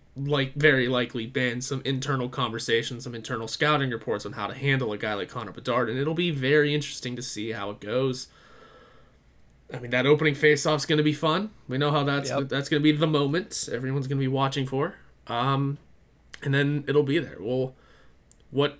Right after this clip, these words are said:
Speaker 1: I'm looking for for Connor Bedard is just to see him look N H L ready. You know, sometimes these first round picks get in here and these first overall picks get up here and it's all of a sudden,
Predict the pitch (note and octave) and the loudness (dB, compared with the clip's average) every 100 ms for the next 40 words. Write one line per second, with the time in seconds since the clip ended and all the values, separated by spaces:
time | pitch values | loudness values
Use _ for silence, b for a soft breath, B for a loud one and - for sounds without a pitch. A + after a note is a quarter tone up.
0 | - D3 D3+ D3 C#3+ C#3 C#3 D3 D3+ C#3+ | -2 2 4 4 2 -2 -2 2 2 2
1 | C#3 D3+ C#3 C3+ - - - - G#2+ C#3 | 2 4 4 0 -6 -6 -6 -6 -4 -2
2 | C#3 C#3+ C#3 B2+ B2 - - - - _ | 0 0 0 0 -2 -4 -16 -20 -20 _
3 | _ - - - D3+ A#3 C4 D4 C#3 D#3 | _ -20 -20 -6 0 2 4 4 4 0
4 | - G2 D3 G#3+ A3 C4+ A3+ E3+ - F#3+ | 0 -6 -4 -2 2 4 4 2 2 2
5 | G3+ F#3 D#3 F3+ - D3 D3 F#3 F3+ D3 | 4 2 2 -2 0 0 2 0 0 2
6 | C3 B2+ C3 - b b b b b - | 2 -2 -4 -8 b b b b b -8
7 | C#3+ F3 E3+ D#3 B2+ G#2 F3 C3+ - - | -2 0 4 4 4 0 -2 -2 -6 -4
8 | A#2 D3+ - A#2+ G#2 B2+ C3+ - C#3 C3+ | -2 -2 -2 -2 -2 -4 -6 -4 -2 -2
9 | - C#3 D3 C3 | -2 0 0 -2